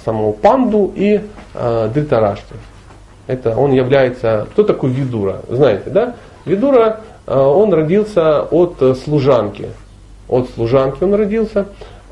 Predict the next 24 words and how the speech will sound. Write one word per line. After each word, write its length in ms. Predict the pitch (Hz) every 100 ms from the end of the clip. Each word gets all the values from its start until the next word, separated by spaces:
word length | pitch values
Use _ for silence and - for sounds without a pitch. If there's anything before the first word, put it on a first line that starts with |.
| -
и, 180 | 180
э, 300 | 196 185 -
он 300 | 135 165 208
сын, 400 | - 190 208 202 -
э, 240 | 131 131
Вясадева. 580 | 147 156 143 120 101 80 - - - - - - -
Так 180 | 135 135
же, 80 | 127
как 240 | - 123 - -
и, 400 | 113 110 104 87 - - - - -
э, 260 | - 98 98 104
Дритараштра 720 | 110 117 151 196 - 117 113
и 40 |
Панду. 460 | 113 104 95 92 - - - - - - 104
То 80 |
есть, 240 | 101 101 -
э, 180 | 98 - - - -
в 80 | -
какой-то 440 | 127 127 131 120 113
момент, 460 | 120 165 233 254 131 - - - - - - - - - 113
м, 560 | 120 120 110 104 101 - - - - -
э, 680 | 107 107 104 101 101 101 101 - - -
чтоб 280 | 147 127
продлить, 600 | - 139 135 135 123 -